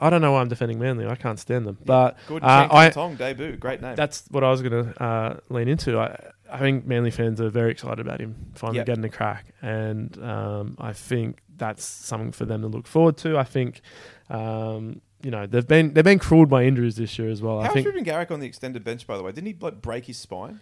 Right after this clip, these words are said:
Speaker 1: Fractured his back.
Speaker 2: Yeah.
Speaker 1: Yeah.
Speaker 2: That's
Speaker 1: Um,
Speaker 2: ma-, Ruben, it's round twenty-six.
Speaker 1: yeah,
Speaker 2: You're not
Speaker 1: give it up,
Speaker 2: winning
Speaker 1: mate.
Speaker 2: anything. Just, just
Speaker 1: Go to Bali.
Speaker 2: Seriously.
Speaker 1: Get there before the boys. Settle
Speaker 2: Honestly,
Speaker 1: in.
Speaker 2: just fucking sit on a deck chair and be handsome.
Speaker 1: Yeah. Uh,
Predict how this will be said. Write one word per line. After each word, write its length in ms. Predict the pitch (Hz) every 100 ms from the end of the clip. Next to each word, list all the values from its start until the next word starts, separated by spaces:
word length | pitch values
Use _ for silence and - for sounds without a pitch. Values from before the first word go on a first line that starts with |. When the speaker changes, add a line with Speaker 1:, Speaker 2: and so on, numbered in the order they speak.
| _
Speaker 1:
Fractured 360 | - 220 - 131
his 80 | 117
back. 380 | - - - -
Speaker 2:
Yeah. 260 | - - - - -
Speaker 1:
Yeah. 220 | 165 180 -
Speaker 2:
That's 300 | 131 131 135
Speaker 1:
Um, 140 | 135 131
Speaker 2:
ma-, 40 | -
Ruben, 340 | 220 202 123 -
it's 140 | 175
round 160 | 196 220
twenty-six. 600 | 185 - - - - -
Speaker 1:
yeah, 100 | 139
Speaker 2:
You're 60 | 123
not 40 |
Speaker 1:
give 120 | 151 143
it 60 |
up, 100 | 131
Speaker 2:
winning 120 | 127
Speaker 1:
mate. 60 | 107
Speaker 2:
anything. 220 | 92 110
Just, 180 | 127 165 _
just 200 | - -
Speaker 1:
Go 120 | 185
to 60 | 214
Bali. 400 | 131 104 98 110 -
Speaker 2:
Seriously. 480 | - 180 123 107
Speaker 1:
Get 180 | 85 190
there 100 | 180
before 220 | 156 151
the 80 | 139
boys. 340 | 123 120 123 120
Settle 260 | 160 139
Speaker 2:
Honestly, 240 | 123 120 117
Speaker 1:
in. 40 |
Speaker 2:
just 180 | 127 -
fucking 300 | - 160 151
sit 180 | 139 160
on 80 | 175
a 40 |
deck 260 | 143 131 127
chair 240 | - 127
and 100 | 120
be 100 | 110
handsome. 380 | 107 98 98 - _ -
Speaker 1:
Yeah. 220 | - - - _
Uh, 500 | 123 117 120 120 120